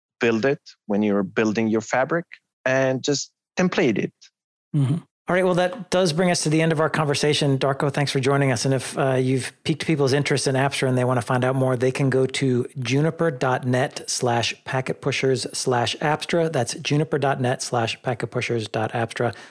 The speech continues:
Speaker 3: We'll also have that link in the show notes that accompany this podcast. Again, Darko, thanks for joining us, and thanks to Juniper for being a sponsor. If you like this episode, you can find it and many more fine free technical podcasts and our community blog. It's all at packet pushers dot net.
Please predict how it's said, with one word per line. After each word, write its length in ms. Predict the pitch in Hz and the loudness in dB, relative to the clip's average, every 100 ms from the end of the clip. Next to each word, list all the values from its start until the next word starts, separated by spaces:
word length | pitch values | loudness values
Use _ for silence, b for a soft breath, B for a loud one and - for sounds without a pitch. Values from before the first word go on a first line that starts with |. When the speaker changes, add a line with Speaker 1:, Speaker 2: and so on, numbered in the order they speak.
| B - | B -2
Speaker 3:
We'll 100 | 123 | -2
also 240 | 117 120 | -2 -2
have 160 | 117 117 | -2 -2
that 180 | 120 | -2
link 180 | 127 117 | -2 -4
in 60 | 117 | -2
the 60 | |
show 160 | 104 120 | -2 -2
notes 240 | 113 107 | -2 -4
that 100 | - | -4
accompany 320 | 113 123 110 113 | -4 -4 -4 -2
this 160 | 110 | -2
podcast. 480 | - 117 110 113 - B B B - | -2 -4 -2 -2 -4 B B B -2
Again, 180 | 147 156 | 0 2
Darko, 260 | 151 165 | 2 2
thanks 200 | 156 151 | 0 0
for 80 | 143 | 0
joining 300 | 131 147 147 | 2 2 2
us, 120 | 139 | 2
and 140 | 151 120 | -2 0
thanks 200 | 131 131 | -2 -2
to 100 | 127 | -2
Juniper 340 | 123 135 131 | 0 0 0
for 100 | 123 | -2
being 200 | 117 123 | 0 0
a 40 | 113 | -2
sponsor. 440 | - 135 143 151 147 | 0 -2 0 -2 -2
If 100 | 139 | -2
you 60 | |
like 160 | 123 123 | -2 -2
this 160 | 120 135 | -2 -2
episode, 340 | - - 120 | -2 -2 0
you 60 | 131 | 0
can 120 | 131 | -2
find 240 | 127 131 | 0 2
it 200 | 151 - B B B | 0 -2 B B B
and 160 | - 151 | -2 2
many 160 | 170 170 | 2 2
more 200 | 170 165 | 2 0
fine 280 | - 151 | 0 -2
free 160 | 143 151 | 0 -2
technical 400 | 151 143 147 135 | -2 -4 -2 -2
podcasts 580 | - 143 135 147 135 - | -2 -2 0 -2 -2 -2
and 200 | 160 160 | 0 0
our 80 | 143 | 0
community 340 | 143 143 135 | 0 2 2
blog. 340 | 127 131 131 127 | 0 0 0 -2
It's 140 | - | 0
all 180 | 123 120 | 0 0
at 140 | 117 | -2
packet 280 | - 127 127 | -4 -6 -4
pushers 260 | 123 - 110 | -4 -4 -4
dot 180 | 113 | -2
net. 240 | 127 120 | -2 -4